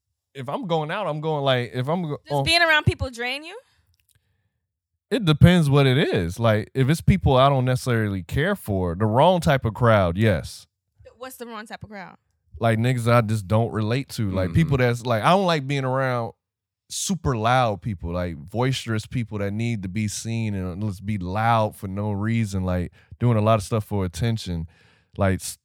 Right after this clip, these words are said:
Speaker 1: people like that make me uncomfortable. It's like, "Yo, you doing too much, right? You doing the most."
Speaker 2: That's just 'cause you don't like those people. It's not 'cause you're an introvert.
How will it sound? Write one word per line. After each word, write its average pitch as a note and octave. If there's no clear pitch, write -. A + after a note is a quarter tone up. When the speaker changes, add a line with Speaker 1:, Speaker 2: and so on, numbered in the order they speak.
Speaker 1:
people D3+
like B2
that B2+
make G#2+
me G#2+
uncomfortable. F#2+
It's G2+
like, D#2+
"Yo, F2
you F#2+
doing F#2+
too G#2
much, F#2+
right? C#2+
You F#2+
doing G#2
the D#2+
most." F#2
Speaker 2:
That's -
just F4+
'cause C4
you A#3+
don't F#3+
like A#3+
those F3+
people. G#3+
It's G3+
not B3
'cause A#3+
you're F#3+
an C3
introvert. E3